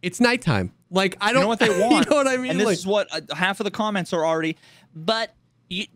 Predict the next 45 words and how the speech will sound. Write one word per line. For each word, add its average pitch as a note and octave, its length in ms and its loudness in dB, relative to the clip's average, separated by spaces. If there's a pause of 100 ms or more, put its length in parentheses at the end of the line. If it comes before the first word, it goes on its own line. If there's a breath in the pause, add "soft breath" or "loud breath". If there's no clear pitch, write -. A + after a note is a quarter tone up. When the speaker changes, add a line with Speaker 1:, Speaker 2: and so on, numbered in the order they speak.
Speaker 2:
what G#3+ 260 -2
they're A#3 140 0
trying C#4 540 -2
to A#3+ 100 -6
do B3 320 -4
is G#3 220 -6
make C4 220 -6
it A#3+ 100 -12
so G#3+ 160 -4
that G#3+ 180 -2
there's G3+ 220 0
a G3 80 0
reason C4 400 -4
for G3+ 160 -2
people G#3+ 320 -6
to F#3+ 120 -6
play F#3+ 240 -2
night A3 380 -6
raids, D#3+ 540 -2 (500)
and G3+ 240 -4
so A3+ 140 -2
that A3 180 0
it's A3+ 160 -4
gonna B3 200 -4
fill A#3 280 -2
up A3+ 140 -2
the A3 80 -2
night G#3+ 280 -4
raids, F#3+ 360 -2
and G3 120 -2
then G3+ 180 -2
you're G#3 140 -2
gonna A3+ 180 -4
get G#3+ 180 -4
more G3+ 260 0
out G3+ 120 0
of F#3+ 80 -4
your F#3+ 160 0
I F#3+ 160 0
R A3+ 140 -2
lasers F3+ 480 -4
and F3+ 120 -6
your E3 100 -6
flashlights. F3+ 760 -4
And, D3+ 180 -6